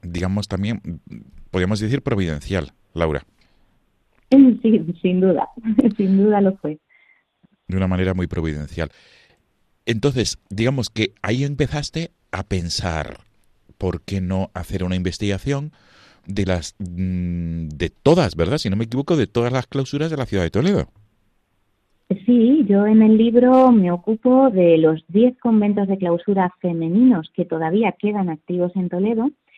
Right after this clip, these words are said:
Speaker 2: dentro del casco histórico, luego fuera del casco histórico hay alguno más, pero yo me ocupo de los que están dentro. Más el convento de Santa Clara, que aunque no tiene ya comunidad de religiosas desde el año dos mil dieciséis, por este problema que dices, que aqueja todas las clausuras,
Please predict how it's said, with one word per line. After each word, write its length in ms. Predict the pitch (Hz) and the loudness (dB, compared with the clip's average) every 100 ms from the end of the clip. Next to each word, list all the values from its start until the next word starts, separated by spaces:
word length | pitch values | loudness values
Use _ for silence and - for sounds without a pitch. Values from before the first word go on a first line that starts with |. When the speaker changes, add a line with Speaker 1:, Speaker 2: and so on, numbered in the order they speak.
| _ - | _ -18
Speaker 2:
dentro 440 | - 220 254 175 | 2 6 6 4
del 140 | 156 147 | -4 -4
casco 260 | 180 - | -6 -6
histórico, 560 | 165 - 226 202 196 240 | -8 -2 0 0 -2 -2
luego 240 | 185 165 | -4 -6
fuera 240 | - 170 170 | -6 -4 -2
del 120 | 160 | -4
casco 240 | 160 - | -6 -8
histórico 380 | 165 185 190 180 | -8 -4 -4 -4
hay 120 | 160 | -6
alguno 320 | 151 156 185 190 | -6 -4 -2 -2
más, 220 | 208 254 - | 0 -2 -4
pero 160 | 185 | -4
yo 220 | 170 208 214 | -2 -4 -2
me 120 | 196 | -4
ocupo 320 | 196 220 254 | -4 -4 -2
de 100 | 220 | -2
los 160 | 175 175 | -2 -6
que 80 | 165 | -12
están 300 | - 170 151 | -10 -6 -2
dentro. 340 | 147 - - - _ _ _ _ | -4 -4 -12 -16 _ _ _ _
Más 260 | 190 233 311 - _ - | 0 2 0 -2 _ -4
el 160 | 170 | -4
convento 400 | 170 151 170 185 | -2 -2 -2 -2
de 140 | 185 185 | -2 -2
Santa 300 | 185 180 180 | -4 -6 -4
Clara, 360 | 220 254 262 349 _ | -2 0 0 -2 _
que 200 | - 160 | -8 -6
aunque 420 | 156 156 160 156 160 | -4 -4 -6 -6 -2
no 140 | 190 | -2
tiene 240 | 202 196 190 | 0 0 0
ya 100 | 202 | -2
comunidad 520 | 190 175 170 170 175 | -2 -4 -4 -4 -4
de 100 | 175 | -4
religiosas 760 | 170 160 - 247 254 214 247 - | -4 -6 -4 -4 -2 -4 -6 -6
desde 320 | 143 160 - | -8 -8 -8
el 60 | 160 | -8
año 180 | 170 170 | -6 -4
dos 140 | 165 | -4
mil 160 | 170 170 | -4 -4
dieciséis, 640 | 165 165 160 208 202 202 | -4 -6 -6 -4 0 -2
por 160 | 196 160 | -4 -8
este 220 | 160 165 | -8 -8
problema 460 | - 160 160 170 160 | -6 -4 -4 -4 -6
que 120 | 165 | -4
dices, 400 | 180 196 185 175 | -2 -2 -4 -8
que 80 | 165 | -10
aqueja 360 | 160 165 175 160 | -12 -12 -12 -8
todas 280 | 185 180 | -4 -4
las 160 | 170 160 | -6 -10
clausuras, 540 | - 160 156 185 175 | -8 -8 -6 -4 -4